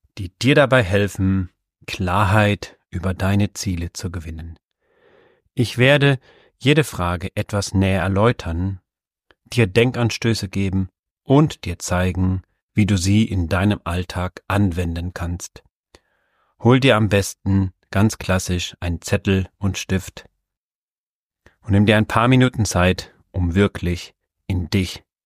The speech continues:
hineinzuhören. Der erste Teil betrifft die berufliche Klarheit.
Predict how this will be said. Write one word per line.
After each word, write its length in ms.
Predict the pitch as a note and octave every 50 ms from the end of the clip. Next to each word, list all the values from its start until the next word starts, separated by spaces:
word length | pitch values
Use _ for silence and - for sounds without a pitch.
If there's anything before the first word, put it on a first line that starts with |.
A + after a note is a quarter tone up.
| _ _
hineinzuhören. 800 | _ - A2+ A2 G#2+ F2 D#2+ E2 - - - F2 F2 F2 F2 E2+ - - _ _ _ _ _ _ _ _ _ _ _ _ _ _ _ _ _ _ _ _ _ _ _ _ _ _ _ _ _ _ _ _ _ _ _ _ _ _ _ _ _ _ _ _ _ _ _ _ _ _ _ _ _ _ _ _ _ _ _ _ _ _ _ _ _ -
Der 160 | - - -
erste 420 | A2 A2+ C3 C3 - - - A#2+ -
Teil 420 | - - G#2 G#2 G#2 G#2 G#2+ G2 - _ _ _ _ _ _ _ _ _ _ _ _ _ _ _ _ _ _ -
betrifft 640 | - - - - - G#2 G2+ F#2+ - - - - - _ _ - -
die 240 | G#2+ G#2+ G#2 F#2+ _ _ _ _ _ _ _ _ -
berufliche 800 | - B2 A#2 F2+ F#2 F2 - - - - E2 E2 F2+ F2 F2+ - _ _ -
Klarheit. 580 | - - - - - - - - - - -